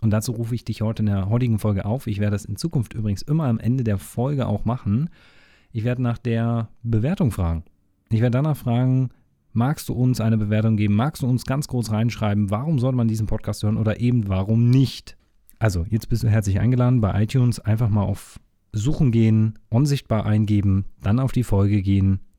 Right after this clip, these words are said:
dann nach unten scrollen, auf Rezension schreiben, fünf Sterne vergeben, vier Sterne vergeben, drei Sterne vergeben oder eben fünf und dann einen kurzen Text dazu reinschreiben. Herzlichen Glückwunsch, wir hören uns gleich wieder.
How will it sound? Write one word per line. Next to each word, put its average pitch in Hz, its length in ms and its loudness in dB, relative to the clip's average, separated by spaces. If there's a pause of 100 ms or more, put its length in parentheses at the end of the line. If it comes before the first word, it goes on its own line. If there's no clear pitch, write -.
dann 110 340 2
nach 131 200 0
unten 139 400 0
scrollen, 113 440 2
auf 104 340 -2 (140)
Rezension 117 720 0
schreiben, 104 560 2 (140)
fünf 135 300 0
Sterne 107 360 2
vergeben, 101 540 0
vier 113 260 -2
Sterne 104 280 2
vergeben, 98 520 -2
drei 95 240 -2
Sterne 101 280 0
vergeben 95 440 -4
oder 95 220 -4
eben 90 160 -4
fünf 156 420 4 (500)
und 127 200 2
dann 123 260 4
einen 120 180 2
kurzen 123 420 -2
Text - 340 -4
dazu 85 180 -8
reinschreiben. - 480 -10 (320)
Herzlichen - 380 -8
Glückwunsch, 151 320 -2
wir 98 100 0
hören 95 180 0
uns 107 140 -2
gleich 95 300 -6
wieder. 98 240 0